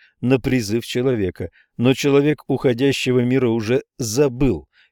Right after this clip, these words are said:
как надо обращаться к природе и как обращаться с природой. В некоторых современных народах древние предания о духах природы ещё не везде разрушены, и язычники, многие из которых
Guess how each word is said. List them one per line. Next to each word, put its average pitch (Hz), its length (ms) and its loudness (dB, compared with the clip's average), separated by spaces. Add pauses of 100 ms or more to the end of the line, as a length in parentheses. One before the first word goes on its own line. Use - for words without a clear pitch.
как 143 260 0
надо 101 340 -2
обращаться 101 720 -4
к - 80 -20
природе 95 520 -6 (280)
и 143 160 2
как 156 260 0
обращаться 143 720 0
с - 220 -6
природой. 90 800 -2 (400)
В 101 140 -2
некоторых 127 480 2
современных 120 720 -2
народах 117 480 0
древние 101 480 -2
предания 110 580 -2
о 92 60 0
духах 101 400 -8
природы 113 560 -2 (320)
ещё 131 360 0
не 135 140 0
везде 135 340 -2
разрушены, 123 720 -4 (340)
и 139 100 2
язычники, 143 800 0
многие 101 460 -2
из - 160 -8
которых 98 480 -4